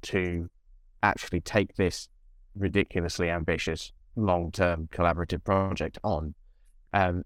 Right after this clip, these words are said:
and that's the process we've just come to the end of. So we're now taking th-, that idea that we think we've tailored for the, uh, the funding landscape and pushing it out there to see what does bite and come back,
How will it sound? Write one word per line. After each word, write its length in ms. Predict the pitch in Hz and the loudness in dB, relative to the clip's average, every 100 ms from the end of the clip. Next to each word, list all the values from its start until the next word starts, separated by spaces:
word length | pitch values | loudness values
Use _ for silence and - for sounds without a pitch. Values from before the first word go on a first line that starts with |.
| - | 0
and 180 | 98 95 | 2 4
that's 220 | 120 - | 2 2
the 80 | 110 | -2
process 360 | 110 98 90 | 0 0 0
we've 120 | 98 | -2
just 240 | - 101 - | 0 0 2
come 160 | 98 | -2
to 80 | 82 | 0
the 120 | 87 | 2
end 240 | 95 98 92 | 2 2 0
of. 140 | 85 | -2
So 160 | - 95 | -2 -2
we're 140 | 92 | 0
now 500 | 92 104 104 101 92 - - _ _ - - - | 2 4 4 2 -2 -8 -20 _ _ -20 -20 -10
taking 420 | - 120 117 104 | 2 4 4 0
th-, 100 | 95 - | -2 -2
that 280 | 110 104 - | 2 4 4
idea 360 | 101 87 107 | 0 4 4
that 100 | 101 | 4
we 80 | 76 | 0
think 220 | - 143 | 0 0
we've 160 | 104 90 | 0 -4
tailored 400 | - 98 95 92 - - - | 2 2 2 -4 -12 -20 -4
for 260 | - 139 113 | 2 4 6
the, 400 | 104 98 95 85 - | 4 4 2 0 -2
uh, 280 | 101 92 92 - | 0 0 0 0
the 160 | 95 | 0
funding 320 | 85 123 120 92 | 2 2 4 2
landscape 440 | 90 85 87 90 _ _ _ _ - - | 0 -2 -2 -2 _ _ _ _ -20 -2
and 240 | 104 101 - | 2 2 0
pushing 380 | 113 - 95 | -2 2 2
it 120 | 95 - | 2 2
out 200 | 92 - | 2 2
there 160 | 90 | 0
to 120 | 87 90 | 0 -4
see 200 | - 85 | -2 0
what 240 | 87 - | -2 0
does 200 | 95 90 | 0 0
bite 260 | - 82 - - | 0 0 0 -8
and 180 | 90 90 | -4 -4
come 200 | - 87 | -2 0
back, 220 | 90 73 | 2 2